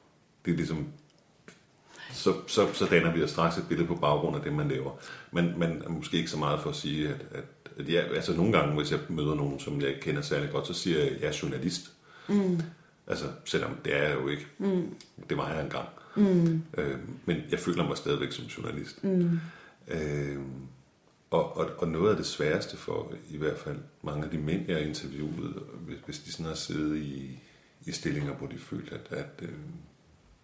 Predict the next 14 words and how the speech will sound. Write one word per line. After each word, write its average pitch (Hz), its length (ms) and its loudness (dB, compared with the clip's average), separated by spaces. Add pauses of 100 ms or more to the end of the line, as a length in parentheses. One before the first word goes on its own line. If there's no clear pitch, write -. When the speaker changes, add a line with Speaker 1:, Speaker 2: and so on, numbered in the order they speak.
(460)
Speaker 1:
at, - 100 -12 (320)
ja, 85 120 -2 (280)
at 80 120 -4
man 82 120 -2
kunne 80 120 -6
gøre 71 120 -4
en 76 60 -4
forskel. - 420 -6 (1300)
Og 95 120 4
man 82 240 4
lige 82 120 -2
pludselig 87 380 -2 (180)
bliver 85 140 -2
pensionist, 90 640 0